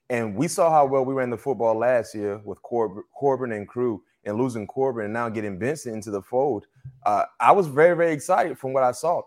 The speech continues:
And I watched him at practice. It seems like when he jogged, he has, like, a little limp.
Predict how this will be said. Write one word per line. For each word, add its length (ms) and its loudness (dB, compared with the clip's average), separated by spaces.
And 80 0
I 40 6
watched 360 0
him 120 -6
at 160 -2
practice. 300 2
It 80 -6
seems 260 -8
like 160 2
when 100 0
he 100 0
jogged, 540 0
he 120 -6
has, 180 0
like, 180 0
a 40 -4
little 360 -4
limp. 180 -2